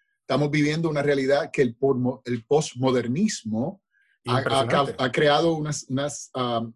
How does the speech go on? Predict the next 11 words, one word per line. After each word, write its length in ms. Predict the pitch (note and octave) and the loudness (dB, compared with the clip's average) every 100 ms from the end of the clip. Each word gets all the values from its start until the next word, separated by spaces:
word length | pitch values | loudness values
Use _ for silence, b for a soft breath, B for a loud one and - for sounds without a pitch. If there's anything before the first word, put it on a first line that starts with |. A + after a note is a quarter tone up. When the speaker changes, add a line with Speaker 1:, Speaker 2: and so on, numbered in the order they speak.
| _ - | _ -6
Speaker 1:
sociedades 500 | C#3+ B2 C3 C#3+ F3+ | -4 0 0 0 -2
sec-, 140 | - | -4
ciel-, 380 | - D3+ D3+ - _ _ | -4 -2 -4 -6 _ _
completamente 520 | D3 C3 E3+ F3 F3 | -4 0 0 0 -2
seculares, 640 | - F3 B2+ C3 C3 - A#2+ | -2 -2 2 2 2 0 -6
¿no? 160 | D3 | -6
Entonces, 260 | B2+ C3 B2 - | -4 -4 -4 -2
¿cómo 280 | D#3+ F#3 F#3 | 0 2 0
nosotros 460 | D3+ D3 D#3 D#3+ - | -2 -4 -4 -6 -6
como 200 | C3+ B2+ | -6 -6
ministros 760 | B2+ D#3+ - A#2 A2+ - | -6 -8 -10 -10 -10 -10